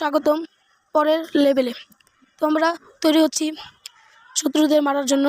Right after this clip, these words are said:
তো এখন তো আমি, আগে তো আমি মরে গেছিলাম, এখন আমি না মরে এই লেভেলটি পার করব, দেখি কি হয়। মনে হয় আমরা জিতেই যাব, যা দেখা হচ্ছে।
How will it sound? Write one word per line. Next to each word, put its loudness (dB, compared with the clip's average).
তো 0
এখন 0
তো -6
আমি, 0
আগে 0
তো 0
আমি 4
মরে 2
গেছিলাম, -4
এখন -2
আমি -2
না 0
মরে -2
এই 2
লেভেলটি 0
পার 0
করব, -2
দেখি -2
কি -2
হয়। -4
মনে 4
হয় 2
আমরা 0
জিতেই 0
যাব, -2
যা 0
দেখা 2
হচ্ছে। -2